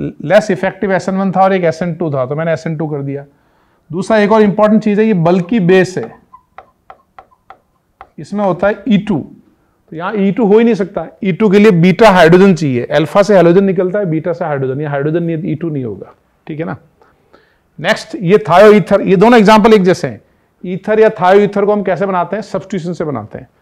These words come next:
तो थायो ईथर में आप क्या करो, यहाँ बनाओगे टू डिग्री हैलाइड, यहाँ बनाओगे वन डिग्री, तो मैं इसको यहाँ से डिस्कनेक्ट कर देता हूँ, और डिस्कनेक्ट करने के बाद ये बन जाएगा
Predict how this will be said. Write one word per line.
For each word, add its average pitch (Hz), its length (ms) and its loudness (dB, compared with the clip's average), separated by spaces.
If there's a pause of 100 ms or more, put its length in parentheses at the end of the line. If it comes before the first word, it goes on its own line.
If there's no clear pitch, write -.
(400)
तो 156 120 -14
थायो 175 360 2
ईथर 190 200 0
में 190 100 0
आप 185 160 2
क्या 190 140 2
करो, 175 240 0
यहाँ 170 340 -2
बनाओगे 180 380 2
टू 185 160 -4
डिग्री 190 240 0
हैलाइड, 190 420 2
यहाँ 156 160 -2
बनाओगे 165 300 0
वन 151 220 -2
डिग्री, 147 260 -4 (760)
तो 175 60 -16
मैं 175 220 -6
इसको 170 200 -8
यहाँ 165 240 -2
से 180 120 -6
डिस्कनेक्ट 170 420 -4
कर 156 140 -6
देता 156 240 -8
हूँ, 226 320 -12 (1040)
और 143 180 -10
डिस्कनेक्ट 160 460 -6
करने 151 240 -6
के 151 120 -4
बाद 147 280 0
ये 151 160 -2
बन 143 180 -4
जाएगा 139 460 -4